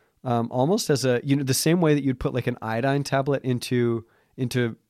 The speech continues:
um, water that you, that you took out of a swamp to make it drinkable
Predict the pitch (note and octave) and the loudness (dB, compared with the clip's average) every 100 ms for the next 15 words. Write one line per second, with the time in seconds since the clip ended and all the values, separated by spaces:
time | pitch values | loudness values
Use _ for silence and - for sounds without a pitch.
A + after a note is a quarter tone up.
0 | _ _ F#2 A#2 A2+ - - A2+ A#2+ B2+ | _ _ -10 -8 -8 -12 -14 -8 2 6
1 | C3+ B2 A#2 G#2+ C3+ A#2+ A#2+ A#2 A2+ - | 8 6 2 -2 -6 -2 0 0 0 -6
2 | _ _ _ - B2 A2+ C3+ C3 A#2 - | _ _ _ -10 -8 -4 0 2 0 -2
3 | - A#2+ A#2+ - - B2+ A#2+ C3+ A#2+ A2+ | -2 0 0 -4 -2 0 0 -2 -4 -2
4 | C3 C#3 G3 | 0 0 0